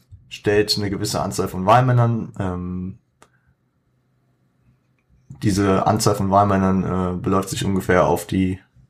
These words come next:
auf die, ähm, Einwohnerzahl des Staates. Und warum, äh, haben die das so? Weil die U S A ein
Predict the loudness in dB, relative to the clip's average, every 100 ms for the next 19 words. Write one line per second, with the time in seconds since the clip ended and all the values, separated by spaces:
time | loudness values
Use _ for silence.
0 | _ _ _ _ -12 -8 -6 -2 0 2
1 | 0 -2 -4 -8 -14 _ _ _ -20 -20
2 | -20 _ _ _ _ 4 6 4 2 0
3 | 0 -2 0 0 0 -4 -8 -18 _ _
4 | _ _ -10 -8 2 4 4 2 -2 -4
5 | -8 -6 -4 -2 -2 -2 -4 -2 0 0
6 | 0 2 4 4 2 0 -6 -14 _ _
7 | _ _ _ _ _ _ -12 -6 -4 0
8 | 4 4 2